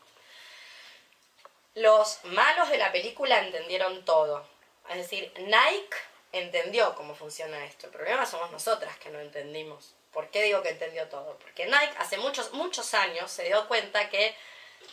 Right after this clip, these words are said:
da igual cómo la gente adquiere el producto. Lo importante es que lo adquiera. Entonces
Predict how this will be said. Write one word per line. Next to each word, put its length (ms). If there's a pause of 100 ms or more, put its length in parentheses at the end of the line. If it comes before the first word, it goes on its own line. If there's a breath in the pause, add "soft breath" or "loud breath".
(260)
da 200
igual 420 (540 soft breath)
cómo 260
la 180
gente 440
adquiere 360
el 80
producto. 600 (460)
Lo 80
importante 540
es 60
que 160
lo 80
adquiera. 400 (680)
Entonces 520